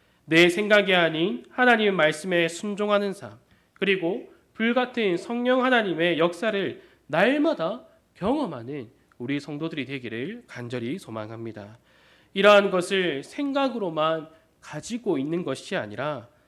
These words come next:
믿음의 삶을 살아가며 "나는 그리스도의 것으로 부름을 받았습니다. 나는 하나님의 사랑으로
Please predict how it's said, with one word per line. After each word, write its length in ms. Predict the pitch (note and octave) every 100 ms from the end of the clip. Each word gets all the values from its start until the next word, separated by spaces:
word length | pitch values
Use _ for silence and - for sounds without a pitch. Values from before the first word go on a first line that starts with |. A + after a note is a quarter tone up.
| _ _
믿음의 640 | C#3 D3+ D#3 C3+ B2+ B2+ B2+
삶을 500 | - D3 D3+ D#3 D#3
살아가며 680 | G3 F3 C3+ G#2+ C3+ A#2 - _ _ -
"나는 540 | D3+ D#3+ D#3 G#3+ A#3 _ _ _
그리스도의 840 | - C#3 E3+ A#3+ B3 - D#3+ D3+ D3
것으로 580 | C#3+ - B2+ C3+ G3+ _ _ _
부름을 720 | - C3 C#3+ A2+ B2+ F3+ A3
받았습니다. 840 | - B2+ B2 - A#2 G#2 G2 G2+ A#2 _ _ _ _ -
나는 580 | C#3+ D3+ D#3+ C#3+ A#2 - _ _
하나님의 680 | A#3 G#3+ G3 F3 E3 E3
사랑으로 760 | E3 - G3 G3+ D#3+ C#3+ F3+ A3